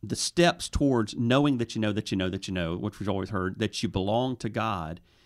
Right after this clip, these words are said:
it is a process, and that process is called a relationship, and that relationship takes effort, that takes time.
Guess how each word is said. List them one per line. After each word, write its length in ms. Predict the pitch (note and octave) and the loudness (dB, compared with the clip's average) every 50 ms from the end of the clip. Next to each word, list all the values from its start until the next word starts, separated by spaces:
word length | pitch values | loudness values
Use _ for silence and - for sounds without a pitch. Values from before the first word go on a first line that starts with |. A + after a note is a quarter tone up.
| _ _ _ _ - - | _ _ _ _ -4 -4
it 140 | C#3+ - | -2 2
is 180 | D#3+ D#3+ E3 - | 2 2 2 2
a 40 | - | -4
process, 520 | - - - D2 C#2+ - - - - - - | -8 -8 -8 -8 -8 -8 -12 -12 -12 -8 -6
and 120 | B2 A2+ | -4 -2
that 140 | G#2+ F2+ - | -2 -4 -4
process 580 | - - - E3+ F#3+ F3 - - A2+ G2+ - - | -2 0 2 2 2 0 -2 -4 -4 -4 -4 -8
is 100 | - - | -10 -8
called 200 | - F#2+ F#2 E2+ | -8 -8 -6 -6
a 40 | F2 | -6
relationship, 680 | F#2 F#2 F#2+ F#2+ - - - - - - - - - - | -4 -4 -4 -4 -6 -6 -8 -10 -10 -12 -12 -14 -10 -8
and 140 | G2 F#2 | -6 -6
that 100 | G2 F#2+ | -6 -6
relationship 720 | A2 G#2+ G#2 A#2+ G3 - - G#2+ G2 - - G2+ - _ - | -6 -4 -4 -4 -4 -6 -6 -8 -8 -8 -8 -10 -10 _ -14
takes 320 | - - F#2 E2+ - - - | -10 -8 -8 -8 -10 -10 -10
effort, 360 | - - - - - - - | -10 -10 -8 -10 -10 -10 -10
that 120 | - - - | -12 -14 -14
takes 200 | - - - - | -16 -18 -16 -16
time. 340 | - - E2 E2 F#2+ A2+ | -12 -10 -10 -8 -8 -10